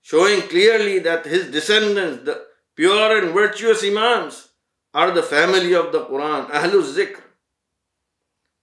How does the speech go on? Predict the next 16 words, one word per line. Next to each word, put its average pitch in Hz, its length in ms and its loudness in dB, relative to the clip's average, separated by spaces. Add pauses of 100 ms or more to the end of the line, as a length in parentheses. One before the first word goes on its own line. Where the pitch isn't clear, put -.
(200)
One 165 240 -6
day 175 140 2
Amirul 175 440 0
Mumineen, 170 520 -4
salawatullah 170 1040 -2
alayhi, 185 280 -2
came 196 260 -2
to 196 80 -10
the 190 140 -2
people 185 360 -6
holding 185 460 2
the 190 100 -6
Quran 190 420 -2
on 190 120 -2
his 147 140 -4
head, 165 340 -2